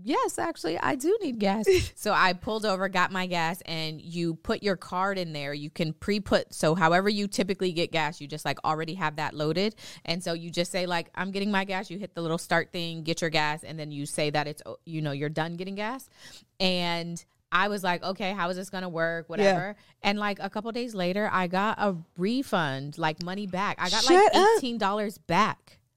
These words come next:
Speaker 1: And I was like, "Well,
Speaker 2: Come
Speaker 1: this,
Speaker 2: on, testimonial.
Speaker 1: this feels like I got money."
Speaker 2: <laughs>
Speaker 1: Like, this
Speaker 2: Where
Speaker 1: is
Speaker 2: do I spend
Speaker 1: great.
Speaker 2: this eighteen dollars?
Speaker 1: It's better. Like, it felt better than, you know, when you just get, like, a discount, like,
Speaker 2: Yeah.
Speaker 1: "Oh, for instead of three twenty, it's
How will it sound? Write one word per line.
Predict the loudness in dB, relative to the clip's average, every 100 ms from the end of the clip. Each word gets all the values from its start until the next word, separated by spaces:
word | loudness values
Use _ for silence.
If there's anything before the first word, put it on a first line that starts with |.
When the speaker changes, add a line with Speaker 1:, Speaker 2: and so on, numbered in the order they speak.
| _ _ _
Speaker 1:
And | 2 4
I | 4
was | 0 0
like, | -2 -2 -10 _ _ _
"Well, | -8
Speaker 2:
Come | 2 8
Speaker 1:
this, | 8
Speaker 2:
on, |
testimonial. | 8 6 6 6 6 6 4 0
Speaker 1:
this | -4 -4
feels | -6 2
like | 2 4
I | 2
got | 4 2 0
money." | -2 -2 -2 -2 6 12
Speaker 2:
<laughs> | 12 12 6 -6 -16
Speaker 1:
Like, | -18 -10 -2
this | 2
Speaker 2:
Where | 8 8
Speaker 1:
is |
Speaker 2:
do | 10
I | 10
spend | 10 8
Speaker 1:
great. | 8
Speaker 2:
this | 8 8
eighteen | 8 8
dollars? | 10 10 8 6
Speaker 1:
It's |
better. | 4 4 6 4 4
Like, | 2 0
it | -2 0
felt | 0 0 0
better | 0 0 0
than, | 0 0 -2
you | -4
know, | -4
when | -4
you | -4
just | 0 0 2
get, | 2
like, | 2 2
a |
discount, | 2 2 2 2
like, | 2 0 4
Speaker 2:
Yeah. | 6 6
Speaker 1:
"Oh, | 4
for | 0
instead | -4 -2 -4
of | -2
three | 0 2
twenty, | 4 2 4
it's | 2 -2